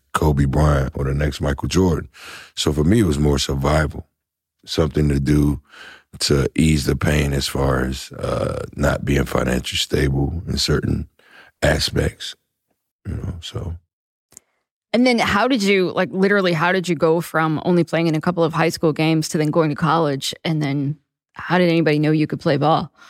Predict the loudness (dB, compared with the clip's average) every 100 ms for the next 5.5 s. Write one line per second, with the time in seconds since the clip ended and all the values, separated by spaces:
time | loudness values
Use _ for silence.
0 | -20 -20 _ _ 2 4 4 4 4 4
1 | 4 4 2 0 -2 0 0 0 0 0
2 | 0 0 -2 -2 0 0 -2 -2 -2 -2
3 | -2 -2 -2 -4 -8 -4 -2 -2 -2 -4
4 | -2 -4 0 2 2 2 2 0 -6 -6
5 | 0 2 2 2 2